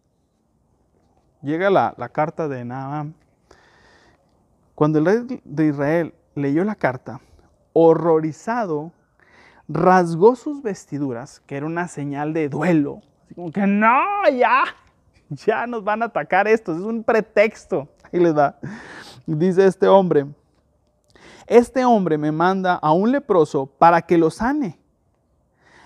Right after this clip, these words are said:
¿Acaso soy Dios para dar vida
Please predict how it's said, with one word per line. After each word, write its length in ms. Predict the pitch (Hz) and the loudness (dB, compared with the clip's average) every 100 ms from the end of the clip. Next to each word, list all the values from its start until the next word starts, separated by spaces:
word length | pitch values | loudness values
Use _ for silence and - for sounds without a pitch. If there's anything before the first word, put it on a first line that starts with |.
| _ | _
¿Acaso 680 | 165 170 - 262 277 320 311 | 0 0 2 0 2 -4 -6
soy 640 | - - 202 214 247 240 170 143 | -8 -4 2 4 2 -2 -8 -8
Dios 960 | 143 165 175 185 240 285 - - _ _ _ _ _ _ _ _ | -4 4 6 6 2 -8 -18 -20 _ _ _ _ _ _ _ _
para 320 | 135 135 127 | -6 -4 -6
dar 320 | 123 139 170 175 | -8 -8 -6 -6
vida 480 | 160 160 143 156 | -6 -4 -6 -10